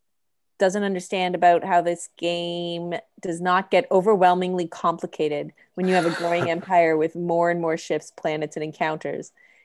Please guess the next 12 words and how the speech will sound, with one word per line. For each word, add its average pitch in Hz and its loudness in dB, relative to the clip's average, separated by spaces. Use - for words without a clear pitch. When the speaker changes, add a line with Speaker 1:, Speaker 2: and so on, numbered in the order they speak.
Speaker 1:
How 190 2
does 180 2
the 185 0
game 175 -2
allow 160 2
that 160 4
complexity 160 -8
to 165 -12
remain 151 -8
manageable 151 -4
but 190 -4
fun? 170 -6